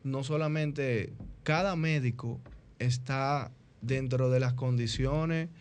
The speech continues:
adecuadas para poder hacer referencias. Si el médico, por ejemplo, nota alguna condición que el paciente denota, entonces lo recomendable sería hacerle esa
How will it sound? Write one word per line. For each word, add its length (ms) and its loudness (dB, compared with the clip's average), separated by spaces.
adecuadas 840 0
para 280 0
poder 460 0
hacer 500 -4
referencias. 1000 -2
Si 400 -2
el 120 0
médico, 800 -2
por 140 -2
ejemplo, 500 0
nota 760 -2
alguna 420 -2
condición 840 -2
que 120 -2
el 120 2
paciente 800 -2
denota, 760 0
entonces 520 -2
lo 80 -2
recomendable 840 -2
sería 540 -4
hacerle 840 0
esa 340 -6